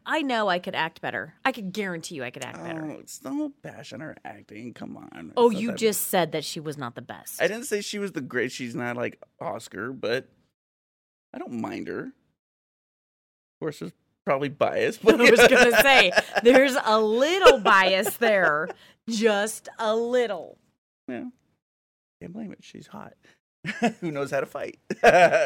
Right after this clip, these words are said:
Speaker 2: So that's,
Speaker 1: I will
Speaker 2: that's
Speaker 1: give you
Speaker 2: attractive.
Speaker 1: that. She's very strong.
Speaker 2: So, um, but yeah. So, and she act-, and you gotta admit, she did a good job in this.
Speaker 1: She did.
Speaker 2: She
Speaker 1: She
Speaker 2: did a
Speaker 1: did a
Speaker 2: really good job. I mean,
Speaker 1: satisfactory
Speaker 2: we're
Speaker 1: job.
Speaker 2: bashing on you a little bit, but,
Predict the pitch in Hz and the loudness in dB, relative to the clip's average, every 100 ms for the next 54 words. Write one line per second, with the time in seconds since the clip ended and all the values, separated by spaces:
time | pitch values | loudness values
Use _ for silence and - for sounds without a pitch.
0 | 139 139 117 117 - 110 - 220 233 254 | -2 -4 -4 -6 -8 -10 -2 0 2 0
1 | 277 240 226 254 220 - 247 202 180 208 | -2 -4 0 0 0 -8 -10 -8 -4 -4
2 | 247 - 208 160 131 127 _ _ _ _ | -4 -6 -8 -8 -10 -14 _ _ _ _
3 | _ _ - 147 135 127 117 - 131 123 | _ _ 2 6 8 6 2 2 2 2
4 | 110 98 - 117 87 - _ - 127 120 | 0 -4 -4 -4 -6 -10 _ -6 -4 -4
5 | - - - 139 139 190 170 170 - 147 | -10 -20 -4 -2 0 4 6 4 2 -2
6 | 143 131 - _ - 233 202 104 80 90 | 0 -2 -10 _ -8 2 2 2 -4 -8
7 | - 160 170 131 110 107 - - 65 64 | -10 -4 -4 -2 -4 -4 -6 -8 -10 -14
8 | - - - _ _ _ _ _ - - | -14 -18 -20 _ _ _ _ _ -12 -6
9 | 294 240 - - - 170 185 180 180 135 | -2 -2 -4 -8 -6 0 2 4 2 4
10 | 139 131 127 123 110 104 123 151 160 170 | 4 4 2 0 0 2 2 0 2 2
11 | 139 127 127 131 120 117 110 110 104 110 | 4 2 2 -2 -4 -4 -2 -2 0 -2
12 | 90 110 | 0 -2